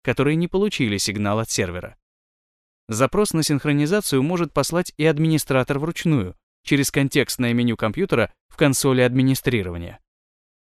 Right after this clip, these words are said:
Еще агенты связываются с сервером, чтобы загрузить обновление для Касперский Endpoint Security.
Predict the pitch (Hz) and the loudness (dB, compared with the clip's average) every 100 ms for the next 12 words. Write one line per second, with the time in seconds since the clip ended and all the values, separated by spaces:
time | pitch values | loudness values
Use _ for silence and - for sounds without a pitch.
0 | - 113 127 - 233 143 170 185 165 143 | -4 -2 0 2 2 2 0 2 0 2
1 | 160 170 165 151 127 - 147 151 175 185 | 2 2 0 0 -2 0 2 2 2 -2
2 | - 147 147 143 139 135 170 170 151 143 | -2 0 2 2 2 2 2 2 4 4
3 | 120 117 131 156 139 127 127 - 117 113 | 4 2 2 2 0 0 -2 0 0 0
4 | - 131 - 113 98 127 - 101 85 92 | -2 -4 -2 -2 -2 -4 -2 -4 -6 -14